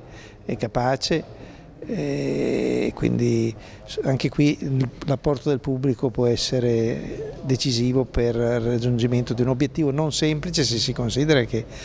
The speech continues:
eh, la, il Pescara è appena salito in Serie A e ha perso tanti giocatori che sono stati degli autentici autori e fautori di questa promozione.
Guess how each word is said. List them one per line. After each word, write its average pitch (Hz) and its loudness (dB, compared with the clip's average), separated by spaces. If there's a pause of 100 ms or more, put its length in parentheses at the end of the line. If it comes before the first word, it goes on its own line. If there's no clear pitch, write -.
(540)
eh, 131 2
la, 113 2
il 117 -2 (800)
Pescara 120 0 (560)
è - -2
appena 117 2
salito 127 2
in 120 -2
Serie 147 2
A 160 2
e - -4
ha 120 0
perso 139 0
tanti 120 0
giocatori 127 2
che 104 -2
sono 110 0
stati 113 0
degli 117 2
autentici 117 0 (380)
autori 123 2 (440)
e 226 0
fautori 123 2
di 110 -2
questa 107 -2
promozione. 107 2